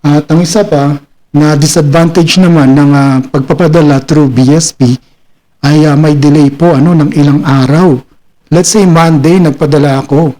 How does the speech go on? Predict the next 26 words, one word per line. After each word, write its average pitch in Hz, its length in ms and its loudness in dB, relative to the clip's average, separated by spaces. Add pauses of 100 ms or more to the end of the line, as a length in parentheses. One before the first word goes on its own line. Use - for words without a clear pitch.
(120)
from 139 240 -2
here 131 480 -2 (1300)
through 160 320 0
B 147 160 2
S 156 160 0
P 151 160 0
online. 135 640 0
Pagdating 185 560 0
sa 180 160 -2
Pilipinas, 170 640 0
ano, 156 320 0 (480)
siguro 170 400 0
mga 165 240 0
Wednesday 147 640 0
na, 151 160 0
kung 151 80 0
minsan 165 400 0
Thursday. 139 640 0 (640)
May 185 160 2
mga 233 320 4
time 185 240 0
naman 175 320 2
na 180 80 0
kinabukasan, 156 800 0
nakikita 160 480 0
ko 156 80 -2